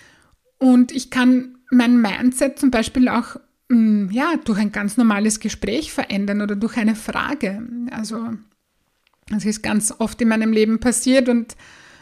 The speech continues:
auch meine Klientinnen sagen: Hey Birgit, wir haben jetzt, äh,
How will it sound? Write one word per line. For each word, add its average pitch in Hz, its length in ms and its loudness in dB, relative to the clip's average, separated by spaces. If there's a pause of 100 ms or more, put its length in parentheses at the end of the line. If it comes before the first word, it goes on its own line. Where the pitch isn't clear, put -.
auch 226 180 0
meine 226 300 0
Klientinnen 240 680 0
sagen: 220 300 -4
Hey 226 160 0
Birgit, 233 480 0
wir 233 180 -2
haben 214 180 -2
jetzt, 196 220 -8 (260)
äh, 208 320 -2